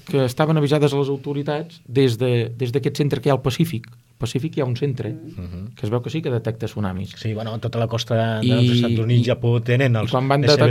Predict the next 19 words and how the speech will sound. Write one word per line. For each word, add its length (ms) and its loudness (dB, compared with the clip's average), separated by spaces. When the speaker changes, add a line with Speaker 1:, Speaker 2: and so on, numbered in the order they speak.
Speaker 1:
detectar 120 6
que 40 4
Speaker 2:
ondes. 80 4
Speaker 1:
s'havia 480 4
produït 340 0
això 160 2
a 40 4
l'Índic, 440 2
es 120 -2
va 80 2
avisar. 380 2
Suposo 320 2
que 60 4
és 60 4
una 100 6
cosa 180 0
que 80 0
anirà 220 6
sortint. 480 -4